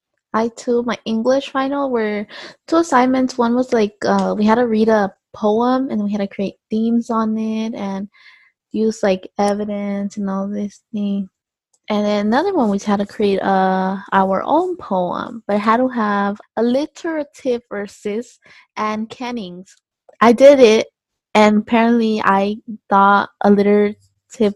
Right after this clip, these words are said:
verses were, like, basically repetition. So all my, my poem had, like, the same word, like, dedication, dedication, dedication.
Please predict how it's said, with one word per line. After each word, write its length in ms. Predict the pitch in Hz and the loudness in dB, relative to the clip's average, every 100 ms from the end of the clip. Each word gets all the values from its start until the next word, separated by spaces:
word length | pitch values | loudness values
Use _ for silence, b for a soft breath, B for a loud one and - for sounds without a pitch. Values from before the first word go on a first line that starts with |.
| - | 0
verses 420 | 208 208 233 214 | 2 2 4 4
were, 120 | 202 | 4
like, 180 | 190 190 | 2 2
basically 360 | 185 196 220 208 | -2 -4 -4 -2
repetition. 680 | 185 202 - 196 - 247 269 | -2 -8 -6 -4 -2 -4 -2
So 160 | 214 | -2
all 220 | - 202 | 2 2
my, 360 | 208 220 208 196 _ 202 | 2 0 -2 -4 _ -6
my 100 | 196 | -4
poem 340 | - 214 240 | 0 0 2
had, 160 | 220 208 | 4 4
like, 160 | 214 | 2
the 80 | 202 | -4
same 260 | 220 208 196 | -2 0 0
word, 220 | 196 190 | 2 2
like, 160 | 185 | 0
dedication, 720 | 196 190 190 220 214 - 208 202 | 2 0 0 -2 -2 0 0 0
dedication, 560 | 202 202 208 208 - | -2 -2 -2 -4 -8
dedication. 640 | 202 190 196 214 220 196 | -4 -4 -2 -4 -4 -10